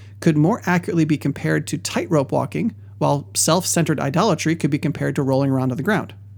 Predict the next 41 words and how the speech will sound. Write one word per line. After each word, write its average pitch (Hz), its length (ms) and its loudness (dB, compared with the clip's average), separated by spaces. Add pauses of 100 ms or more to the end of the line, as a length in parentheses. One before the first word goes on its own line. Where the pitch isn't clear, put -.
(600)
It - 60 -20
doesn't - 260 -4
matter 180 220 4
how 160 200 0
extreme 180 480 2
it 165 100 0
may 147 140 2
seem 170 440 2
to 156 100 -4
the 135 140 -4
immature, 156 600 0
the - 60 -12
pagan, 151 460 0
the 156 100 -4
unbeliever, 151 520 4
or 147 40 -2
the - 80 -6
fool. 175 460 2 (280)
If - 140 -8
God 135 220 0
commands 180 340 0
it, 143 120 -2
we 139 100 0
must 139 240 -2
do 240 120 -2
it. - 200 -10 (840)
But 156 140 2
in 160 80 4
order 220 180 2
to 175 140 -2
walk 151 240 2
the - 80 -8
tightrope - 520 -6
well, 185 380 -2 (320)
we 156 80 2
must 147 240 2
be - 60 -4
spirit-controlled, 165 800 -2 (100)
moderate, 139 400 -2
and 127 100 -4
balanced. 131 540 -2